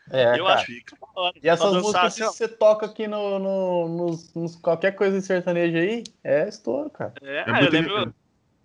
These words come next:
Speaker 2: Ano
Speaker 3: Vai.
Speaker 2: passado a gente tava pegando,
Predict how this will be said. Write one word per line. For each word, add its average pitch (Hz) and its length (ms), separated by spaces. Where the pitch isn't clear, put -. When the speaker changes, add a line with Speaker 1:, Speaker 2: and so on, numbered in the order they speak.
Speaker 2:
Ano 151 160
Speaker 3:
Vai. 165 120
Speaker 2:
passado 156 320
a 170 40
gente 180 520
tava 156 240
pegando, 156 600